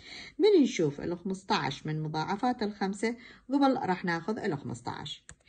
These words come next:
يعني إحنا هنا راح تكون هنا أنا راح أسوي لكم إياها، آه، هنا خمستاش وهنا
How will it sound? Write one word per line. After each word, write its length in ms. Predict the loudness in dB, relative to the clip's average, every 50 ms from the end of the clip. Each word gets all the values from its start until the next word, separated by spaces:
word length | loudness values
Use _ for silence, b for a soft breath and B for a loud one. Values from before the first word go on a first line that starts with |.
| B B B B B -12 -6 0
يعني 440 | 2 2 2 2 2 0 0 0
إحنا 220 | -2 -2 0 -2 -2 -2 -2
هنا 540 | -4 -4 -2 -2 -2 -2 -2 -2 -2 -4 -6 B B B B B -4
راح 180 | -4 -2 -2 -4
تكون 320 | -6 -4 -2 0 0 0
هنا 200 | 0 0 -2 -2 -2 -2 -2 -2
أنا 120 | -2 -2
راح 160 | -4 -6 -8 -10
أسوي 260 | -8 -6 -6 -6 -6
لكم 260 | -8 -8 -8 -6 -6
إياها، 440 | -4 -4 -4 -4 -4 -2 -2 -2 -2 -4 -10 _ b b b b b b b b b b b b b _ -8
آه، 320 | -6 -4 -2 -2 0 -2
هنا 360 | 0 0 0 0 2 0 -2
خمستاش 1040 | -2 -2 -4 -4 -4 -4 -8 -12 -20 -12 _ -6 -4 -2 -2 -2 -2 -4 -8 -12 -14 -18 _ _ _ _ _ -10
وهنا 720 | -6 -4 -4 -4 -4 -4 -4 -4 -2 -4 -2 -2 -4 -4